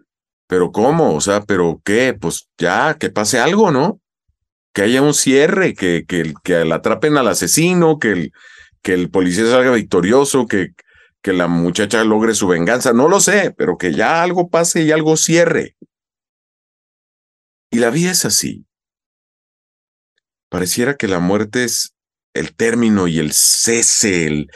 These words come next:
abrupto de la vida, cuando hay muchos especialistas que dicen, No, apenas es como el principio de,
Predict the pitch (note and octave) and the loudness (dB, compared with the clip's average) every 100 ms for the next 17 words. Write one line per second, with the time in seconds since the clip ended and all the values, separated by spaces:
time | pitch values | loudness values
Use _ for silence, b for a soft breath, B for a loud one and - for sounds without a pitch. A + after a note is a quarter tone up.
0 | B B - D#2 G#2+ A2 A2 - - F2+ | B B -8 -2 0 0 -4 -8 -2 0
1 | E2 D2+ C#2 F#2+ F2 D#2+ C#2 - _ _ | 0 -2 -4 -6 -4 -4 -4 -8 _ _
2 | _ _ _ _ _ - E2+ E2 E2 E2+ | _ _ _ _ _ -6 -2 -2 0 0
3 | E2 D#2+ - _ _ _ _ - F2 F#2+ | -2 -4 -10 _ _ _ _ -10 -6 -2
4 | F#2 - C3+ G2+ - D2+ D#2 D#2+ F#2+ E2+ | -2 -2 -4 -6 -6 -6 -4 -4 -4 -6
5 | D#2+ D2+ - C#2 D#2 G#2+ D2 - _ _ | -4 -6 -4 -4 -2 -2 -4 -10 _ _
6 | _ _ _ _ _ - - G2+ A#2 A#2 | _ _ _ _ _ -12 -4 -2 -2 -4
7 | - A#2 G2+ D2 D2+ D2 C#2+ G#2 G#2+ - | -4 -2 -2 -4 -4 -4 -4 -4 -4 -4
8 | C#2+ A#1+ G#1+ G1+ | -6 -6 -10 -14